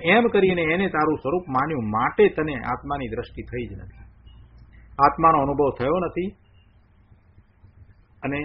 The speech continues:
એવા સ્વાનુભવ વિના તને ક્યાંથી વિશ્વાસ બેસશે કે તું અનંત ગુણોનો પિંડ ભગવાન આત્મા પૂર્ણ છો? એવો વિશ્વાસ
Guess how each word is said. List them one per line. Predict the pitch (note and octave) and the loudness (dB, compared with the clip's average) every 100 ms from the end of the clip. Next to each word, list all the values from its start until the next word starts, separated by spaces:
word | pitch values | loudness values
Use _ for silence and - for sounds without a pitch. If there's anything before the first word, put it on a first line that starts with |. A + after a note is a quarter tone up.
| E3+ - _ - | -10 -20 _ -2
એવા | C#3 D#3+ E3 E3 - | 2 4 4 2 -4
સ્વાનુભવ | - - C#3+ F3 D#3 D3+ A#2 | -12 -2 2 4 6 6 4
વિના | C3 D3+ A2+ - | 0 2 0 -2
તને | D3+ F3 | -6 -4
ક્યાંથી | C#3+ C3 B2 A3 G3 | -4 -2 -2 -2 -2
વિશ્વાસ | C3 C#3+ C#3 C3 | -2 4 4 4
બેસશે | A#2 B2+ - C#3+ | 0 -2 -2 -6
કે | B2 | -6
તું | B2 D3 C3 A#2+ _ - | -8 -8 -8 -10 _ -12
અનંત | C#3+ E3 D3 | -6 -4 -4
ગુણોનો | C3+ C#3+ C#3 B2 | -4 -2 -2 -2
પિંડ | C#3 C#3 | -2 -4
ભગવાન | A2+ A2 B2 C3 | -2 0 2 2
આત્મા | B2 A#2+ - B2+ A#2+ - - | 0 -4 -4 -4 -4 -6 -2
પૂર્ણ | G#3+ B3 G3 | 2 4 2
છો? | - A#2+ A2 G#2 | -2 -4 -4 -4
એવો | C#3 D#3 | -4 -4
વિશ્વાસ | B2 A#2+ C#3+ C#3+ | -4 -6 -6 -8